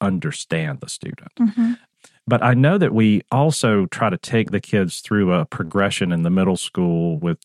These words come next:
Speaker 1: thematic units.
Speaker 2: Mm-hmm.
Speaker 1: And, uh, so what is, what does that progression look like as the underpinning of everything you're doing in the classroom?
Speaker 2: Yes, absolutely. So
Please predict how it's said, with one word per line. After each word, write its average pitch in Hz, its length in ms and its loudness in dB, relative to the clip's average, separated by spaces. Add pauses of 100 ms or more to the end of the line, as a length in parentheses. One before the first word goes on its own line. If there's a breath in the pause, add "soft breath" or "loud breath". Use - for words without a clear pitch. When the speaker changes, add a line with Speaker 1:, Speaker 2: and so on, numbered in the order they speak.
Speaker 1:
thematic 82 400 -2
units. 135 680 2
Speaker 2:
Mm-hmm. 214 200 -6
Speaker 1:
And, - 680 0 (380 soft breath)
uh, 101 80 0
so 127 180 0
what 220 140 -2
is, 185 220 0 (200)
what 190 80 -2
does 160 140 -2
that 110 220 0
progression 82 580 -2
look 80 200 -2
like 73 520 -4 (380)
as 98 220 -2
the 90 200 -4
underpinning 101 680 2
of 80 100 -2
everything 80 380 -4
you're 73 100 -6
doing 69 240 -6
in 60 60 -10
the - 80 -14
classroom? - 500 -8 (120)
Speaker 2:
Yes, 214 360 -6
absolutely. 233 640 -4 (460 soft breath)
So 254 500 0